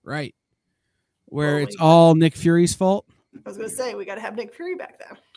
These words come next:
Speaker 1: I can get behind that.
Speaker 2: Mm-hmm.
Speaker 1: Um, spoilers, if you've not read Original Sin, you probably should.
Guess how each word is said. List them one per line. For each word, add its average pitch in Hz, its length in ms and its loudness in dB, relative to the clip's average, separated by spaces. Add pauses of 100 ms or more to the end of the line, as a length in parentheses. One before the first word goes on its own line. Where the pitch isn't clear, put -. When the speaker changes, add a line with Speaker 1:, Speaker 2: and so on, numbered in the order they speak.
(2750)
Speaker 1:
I 127 80 -4
can 131 80 0
get 147 100 2
behind 127 300 4
that. 123 120 -2 (640)
Speaker 2:
Mm-hmm. 202 300 -20 (3000)
Speaker 1:
Um, 151 280 -4
spoilers, 240 480 2
if 139 100 -2
you've 151 100 0
not 160 160 0
read 160 120 -2
Original 147 340 -2
Sin, 135 220 -4
you 127 80 -2
probably 131 320 -4
should. - 240 -18